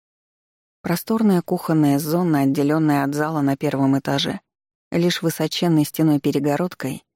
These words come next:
была раза в три больше, чем квартира, в которой мы жили еще неделю назад.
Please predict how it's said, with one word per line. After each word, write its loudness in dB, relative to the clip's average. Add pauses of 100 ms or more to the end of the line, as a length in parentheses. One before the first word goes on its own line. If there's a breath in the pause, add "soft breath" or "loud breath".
(460)
была 2
раза 2
в -6
три -2
больше, -2
чем 0
квартира, -4
в -8
которой 0
мы 4
жили 0
еще 0
неделю 2
назад. -2